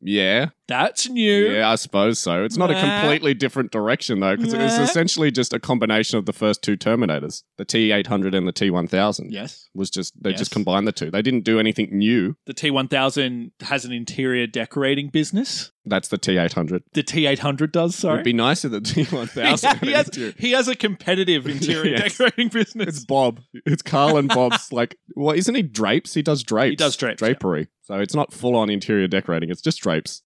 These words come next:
Speaker 2: He's
Speaker 1: I like the
Speaker 2: branching
Speaker 1: line
Speaker 2: off
Speaker 1: in the
Speaker 2: into a
Speaker 1: movie.
Speaker 2: wider market.
Speaker 1: I like the line in the movie where Carl just says, you know, <laughs> "A man said he wanted to do a solid color in a little girl's room. And I said, 'Don't do it. <laughs> You need to have butterflies, balloons.'"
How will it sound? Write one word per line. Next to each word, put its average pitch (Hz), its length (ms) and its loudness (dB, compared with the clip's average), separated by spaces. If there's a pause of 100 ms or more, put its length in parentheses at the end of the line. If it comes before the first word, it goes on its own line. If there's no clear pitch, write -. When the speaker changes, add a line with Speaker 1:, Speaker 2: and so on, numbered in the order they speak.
Speaker 2:
He's - 100 -10
Speaker 1:
I 123 40 -2
like 147 120 4
the 190 140 2
Speaker 2:
branching 143 40 2
Speaker 1:
line 131 120 4
Speaker 2:
off 131 80 4
Speaker 1:
in 131 40 2
the 127 60 2
Speaker 2:
into 123 140 0
a - 20 2
Speaker 1:
movie. 117 140 0
Speaker 2:
wider 135 220 -2
market. 117 300 -4
Speaker 1:
I - 40 0
like 143 220 2
the 139 60 0
line 117 220 4
in 113 80 4
the 110 60 4
movie 107 220 4
where 101 140 4
Carl 98 260 2
just 98 200 -2
says, 90 240 0
you 92 60 -2
know, 85 120 -2 (200)
<laughs> - 100 2 (480)
"A 104 100 -2
man 120 260 4
said 120 360 -2
he 120 80 -2
wanted 120 320 0
to 131 80 2
do 123 200 2
a 113 60 -2
solid 127 380 0
color 123 240 2
in 120 160 0
a 120 60 4
little 131 260 0
girl's 127 280 2
room. 117 280 0
And 120 100 2
I 117 60 4
said, 123 280 -2
'Don't 156 260 2
do 202 180 4
it. 160 360 -2
<laughs> - 680 -16 (400)
You 156 140 -2
need 156 180 2
to 165 100 2
have 143 220 2
butterflies, 156 640 2 (180)
balloons.'" 160 560 2